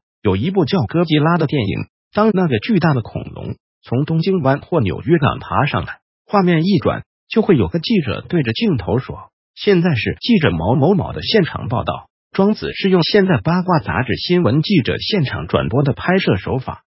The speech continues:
在讲这件事。接着这个记者就说了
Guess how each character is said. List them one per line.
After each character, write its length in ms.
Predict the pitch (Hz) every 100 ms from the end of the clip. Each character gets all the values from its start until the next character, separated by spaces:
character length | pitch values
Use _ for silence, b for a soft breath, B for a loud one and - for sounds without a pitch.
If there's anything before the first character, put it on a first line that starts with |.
| _
在 220 | - 220 117
讲 200 | - -
这 180 | - 165
件 180 | 151 87
事。 260 | - - _ _ _ _ _
接 180 | - 180
着 100 | 110
这 140 | 143
个 100 | 170
记 140 | 127 175
者 100 | 101
就 160 | 135
说 260 | 120 - 107
了 120 | 95